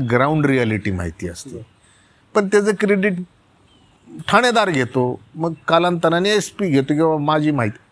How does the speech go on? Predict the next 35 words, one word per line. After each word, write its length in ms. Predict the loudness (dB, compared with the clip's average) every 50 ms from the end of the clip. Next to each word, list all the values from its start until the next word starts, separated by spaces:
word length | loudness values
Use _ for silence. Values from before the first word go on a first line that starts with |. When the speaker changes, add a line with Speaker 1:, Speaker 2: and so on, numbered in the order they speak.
| _ _
Speaker 1:
सांगायची 520 | -6 -2 -2 0 2 2 0 0 0 0 -2
गोष्ट 340 | 0 0 -2 -2 -4 -6 -4
काय 160 | -4 -4 -4
आहे 240 | -6 -6 -6 -8 -8
की 240 | -8 -8 -6 -4
ही, 120 | -2 -2 -2 -2 -4 _ -8
ही 200 | -4 -2 0 0
टीम 400 | 0 0 0 0 0 0 2 2
वर्क 260 | 2 2 0 -2 -4
आहे 300 | -6 -6 -6 -6 -6 -8 -10 _ _ _ -20 -20 -20 -20 _ _ _ -4
आणि 180 | -2 0 0 2
जो 160 | 2 2 0
फील्डमध्ये 640 | 0 -2 0 0 2 2 2 2 0 0 0 0 0
काम 340 | 0 0 0 0 0 0
करणारा 380 | 0 0 2 2 2 0 0 0
माणूस 440 | 0 0 0 0 0 -2 -2 -2 -4
असतो, 240 | -6 -4 -6 -6 -2
जो 180 | 0 2 2
information 640 | 2 2 0 -2 -2 -2 0 0 0 0 -2 -4 -4
आणतो, 200 | -6 -8 -10 -8
तो 220 | 2 2 4 4 4
खरा 240 | 2 2 2 0 0
सुपर 360 | 0 -2 0 2 2 0 2
कॉप 180 | 2 0 0
म्हणेन 300 | 0 0 2 2 2 2
मी 160 | 2 0 0 0
त्याला, 300 | 2 2 2 2 0 -2 -6 -14 -20 -20 -4 -2
पण 140 | -2 0 2
तो 60 | 0
Speaker 2:
ओके. 160 | 2 2 2 2
Speaker 1:
कधी 140 | 4 2
पुढे 340 | 0 2 2 2 4 4 2
येत 220 | 0 -2 -4 -6 -8
नाही. 180 | -8 -8 -8 -10 -14 -20
Speaker 2:
अच्छा. 280 | -20 -20 -20 -20 -20